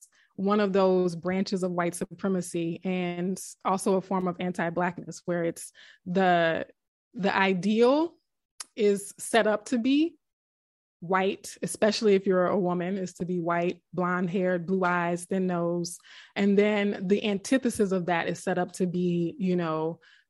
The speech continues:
dark skin, kinky hair, and wide nose. And so any,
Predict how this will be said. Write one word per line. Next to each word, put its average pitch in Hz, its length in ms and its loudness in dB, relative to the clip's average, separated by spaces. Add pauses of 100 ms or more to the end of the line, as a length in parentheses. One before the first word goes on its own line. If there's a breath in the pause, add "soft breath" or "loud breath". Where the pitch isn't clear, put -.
(240)
dark 190 260 4
skin, 180 480 -2
kinky 185 500 -2
hair, 185 380 0
and 170 260 -4
wide 180 380 0
nose. - 420 -12 (240 loud breath)
And 190 120 -2
so 196 180 2
any, 247 440 2